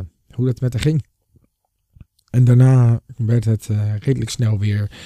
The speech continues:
naar huis. Eh, kinderen weer ophalen, dat soort dingen. En, eh, zorgen dat ze allemaal te eten hebben. En dan uiteindelijk,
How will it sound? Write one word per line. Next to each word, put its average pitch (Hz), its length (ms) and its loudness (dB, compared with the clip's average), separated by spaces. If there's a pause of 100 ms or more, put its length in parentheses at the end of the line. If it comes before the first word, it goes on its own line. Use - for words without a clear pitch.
(200)
naar 127 160 -2
huis. 113 320 0 (320)
Eh, 107 320 -4 (100)
kinderen 139 300 0
weer 127 120 0
ophalen, 110 680 0
dat 113 140 -6
soort 107 160 -8
dingen. 92 480 -2
En, 98 340 -2
eh, 98 100 -10 (180)
zorgen 139 280 -4
dat 139 120 -6
ze - 40 -8
allemaal 127 200 -6
te - 80 -12
eten 160 200 -2
hebben. 127 260 0 (1120)
En 160 160 -6
dan 147 280 -6
uiteindelijk, 139 680 0